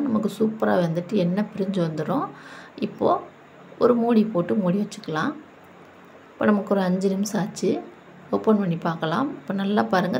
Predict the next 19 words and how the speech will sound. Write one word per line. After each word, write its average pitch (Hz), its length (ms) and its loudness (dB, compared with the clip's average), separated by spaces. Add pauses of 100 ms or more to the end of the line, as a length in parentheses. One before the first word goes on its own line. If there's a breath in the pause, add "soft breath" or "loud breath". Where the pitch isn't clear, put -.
தக்காளி 208 360 0 (100)
நல்லா 190 220 0 (100)
வெந்து 180 240 2 (120)
தளதளன்னு 202 500 2 (140)
எண்ணெயெல்லாம் 202 480 2
நமக்கு 170 320 -2
பிரிஞ்சு 208 360 2
வந்துருச்சு. - 460 -4 (760 loud breath)
இந்த 226 140 10 (100)
ஸ்டேஜில் 233 460 2
வந்து 175 220 2
நம்ம 175 240 0
என்ன 180 140 -2 (100)
செய்யணும்னா, 175 500 -4
நம்ம 190 180 2 (100)
வேக 233 160 4 (100)
வச்சிருக்கிற 175 420 -2 (120)
பருப்பை 202 420 0
வந்துட்டு 175 360 -4